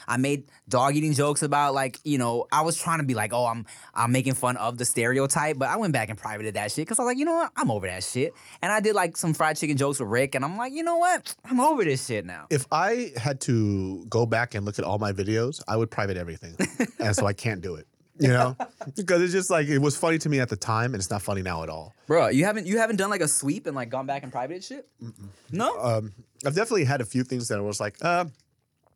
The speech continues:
Speaker 2: in today's society, people probably wouldn't like it.
Speaker 1: Yeah, yeah,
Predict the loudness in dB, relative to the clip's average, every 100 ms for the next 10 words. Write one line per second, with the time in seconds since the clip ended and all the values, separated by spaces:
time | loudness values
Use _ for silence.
0 | _ -4 -2 0 0 -2 -2 -2 -2 -6
1 | -10 -6 -6 -4 -6 -6 -8 -6 -4 -4
2 | -6 -4 -4